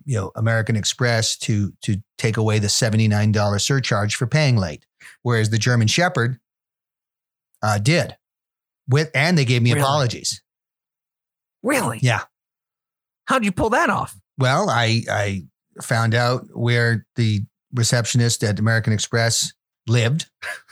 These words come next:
Speaker 1: And I went to her house and I said, "I, uh, we were on the phone a couple of days ago. You guys were gonna charge me, uh, for, for late payment, a late payment fee.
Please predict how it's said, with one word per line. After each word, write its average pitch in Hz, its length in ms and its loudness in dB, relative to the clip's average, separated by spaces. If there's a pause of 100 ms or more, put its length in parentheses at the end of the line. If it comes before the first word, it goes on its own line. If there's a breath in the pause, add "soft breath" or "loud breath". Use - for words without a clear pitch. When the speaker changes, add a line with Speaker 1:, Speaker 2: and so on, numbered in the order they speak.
(520 loud breath)
Speaker 1:
And 110 160 0
I 113 80 0
went 123 340 2
to 131 120 4
her 113 100 2
house 104 460 -2
and 110 100 0
I 101 80 0
said, 101 220 0
"I, 110 420 0
uh, 110 60 -2
we 123 120 0
were 127 120 0
on 117 80 2
the 110 80 0
phone 113 240 0
a 110 40 0
couple 113 240 -2
of 104 100 0
days 110 280 0
ago. 107 400 0
You 101 160 0
guys 101 220 -2
were 98 80 -4
gonna 104 140 0
charge 104 300 -2
me, 98 240 0 (440)
uh, 95 100 -2
for, 98 300 -4
for 107 160 -4
late 110 260 -2
payment, 113 400 0
a 92 40 -2
late 110 220 -2
payment 117 380 0
fee. 117 380 0